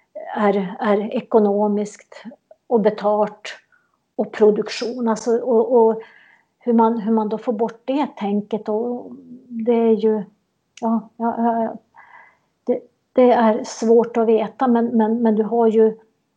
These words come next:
det som oroar mig också när det gäller det här med kvinnor och, och ekonomi, det är att, eh, tittade av en slump, jag satte ihop någon föreläsning för någon, någon, någon gäststudenter.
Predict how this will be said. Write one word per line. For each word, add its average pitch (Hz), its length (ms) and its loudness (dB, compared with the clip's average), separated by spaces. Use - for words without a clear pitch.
det 247 100 2
som 269 180 0
oroar 247 340 2
mig 262 360 2
också 220 240 -4
när 226 80 2
det 214 60 0
gäller 214 140 0
det 214 40 -2
här 208 60 -2
med 208 160 -6
kvinnor 208 520 -2
och, 214 380 -4
och 226 120 -6
ekonomi, 214 480 0
det 220 160 2
är 220 60 4
att, 214 160 -2
eh, 226 160 -2
tittade 240 480 4
av 240 200 4
en 220 260 4
slump, 240 440 2
jag 214 80 -2
satte 226 280 -2
ihop 214 260 -6
någon 220 140 -4
föreläsning 226 720 0
för 214 120 -6
någon, 226 340 -12
någon, 208 300 -4
någon 208 460 -6
gäststudenter. 214 1200 -4